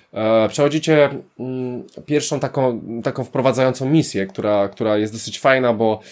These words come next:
jeżeli zginiecie, to macie zawsze imię i nazwisko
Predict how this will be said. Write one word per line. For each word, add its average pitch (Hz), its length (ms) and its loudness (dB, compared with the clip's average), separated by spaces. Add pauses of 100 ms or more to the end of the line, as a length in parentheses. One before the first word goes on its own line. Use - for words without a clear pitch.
(300)
jeżeli 143 320 -2
zginiecie, 139 720 0 (560)
to 139 1080 6
macie 165 260 -2
zawsze 156 280 -4
imię 156 180 2
i 151 40 2
nazwisko 151 800 0